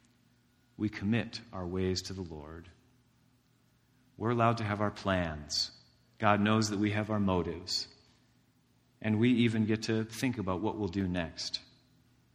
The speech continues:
But ultimately, when we commit to the Lord, we are deferring to God's sovereignty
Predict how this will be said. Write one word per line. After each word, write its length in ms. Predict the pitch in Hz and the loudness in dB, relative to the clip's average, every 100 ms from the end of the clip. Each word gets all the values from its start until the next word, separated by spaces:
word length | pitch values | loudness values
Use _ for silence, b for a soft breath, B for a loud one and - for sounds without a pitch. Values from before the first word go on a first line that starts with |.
| _ _ | _ _
But 140 | 82 - | -12 -4
ultimately, 640 | 127 127 131 107 127 123 | -4 0 -2 0 2 4
when 220 | 101 92 | 2 0
we 120 | 113 | 0
commit 400 | 120 92 107 - | -2 -2 -2 -2
to 100 | - | -6
the 80 | 120 | -6
Lord, 520 | 101 90 87 87 85 B B B - | -2 -2 -2 -4 -6 B B B -8
we 380 | 98 120 120 120 | 0 2 2 -2
are 340 | 90 87 85 - _ _ _ _ _ _ | -4 -6 -6 -14 _ _ _ _ _ _
deferring 600 | 95 - - 123 87 78 | -6 -6 -2 0 0 -4
to 100 | 78 | -8
God's 400 | 92 87 87 - | -6 -4 -4 -4
sovereignty 640 | - 69 - 95 - - | -6 -8 -14 -16 -14 -16